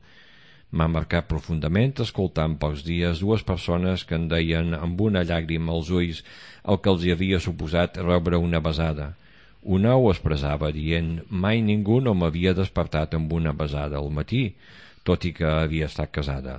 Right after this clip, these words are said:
L'altra, que es troba lluitant amb una difícil depressió, en deia que la seva mare l'havia besada, cosa que no recordava hagués fet abans.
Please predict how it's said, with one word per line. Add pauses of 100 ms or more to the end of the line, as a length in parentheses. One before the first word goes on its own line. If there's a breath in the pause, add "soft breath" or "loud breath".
L'altra,
que
es
troba
lluitant
amb
una
difícil
depressió,
en
deia
que
la
seva
mare
l'havia
besada, (540 loud breath)
cosa
que
no
recordava
hagués
fet
abans.